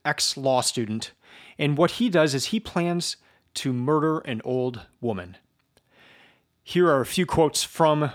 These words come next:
Raskolnikov that describe his, his thinking in this process. And here's the first one. "I could kill that old woman and make off with her money,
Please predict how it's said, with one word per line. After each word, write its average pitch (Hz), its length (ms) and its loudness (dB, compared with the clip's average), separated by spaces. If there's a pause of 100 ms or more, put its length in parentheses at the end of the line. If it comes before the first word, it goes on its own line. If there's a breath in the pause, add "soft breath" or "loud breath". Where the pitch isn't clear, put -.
(160)
Raskolnikov 117 960 -2 (440)
that 120 260 0
describe 123 560 0
his, 110 380 -4
his - 280 -6
thinking 123 320 -4
in 107 80 -8
this 104 140 -6
process. - 560 -4 (300 loud breath)
And 113 140 -4
here's 147 200 0
the 123 60 -8
first 135 280 -2
one. 95 180 -6 (300 loud breath)
"I 226 140 2
could 226 240 -2
kill 170 320 2
that 139 280 0
old 135 260 -2
woman 107 360 -6
and 120 160 -4
make 156 220 0
off 127 400 -2
with - 140 -8
her 131 140 -4
money, 95 340 -6